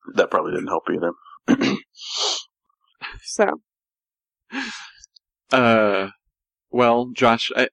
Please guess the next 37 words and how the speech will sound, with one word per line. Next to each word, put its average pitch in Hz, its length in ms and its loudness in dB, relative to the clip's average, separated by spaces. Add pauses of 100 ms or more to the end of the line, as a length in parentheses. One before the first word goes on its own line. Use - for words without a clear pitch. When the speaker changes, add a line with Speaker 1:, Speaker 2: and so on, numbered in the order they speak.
Speaker 3:
I - 80 0
hope 143 240 2
you 117 180 4
feel 113 300 4
like 104 180 2
you're 113 120 0
a - 40 2
little 110 160 2
more 107 180 0
prepared 110 580 0 (340)
for 113 140 0
your 107 120 -4
phone 107 280 -4
interview. 107 420 -4 (580)
Um, 104 460 0 (960)
this, - 320 4
I, 127 160 6 (220)
I 131 80 8
don't 139 100 4
know. 120 260 6 (300)
I 123 60 6
mean, 117 220 4 (880)
I'm 165 140 6
assuming 139 380 6
that 110 100 4
you're 123 120 8
gonna 120 180 4
get 107 120 2
the 104 80 0
job, 107 280 4
and 101 160 0
so - 160 4
we 110 100 6
won't 110 220 4
really 107 220 4
need 101 240 -2
to, 95 380 0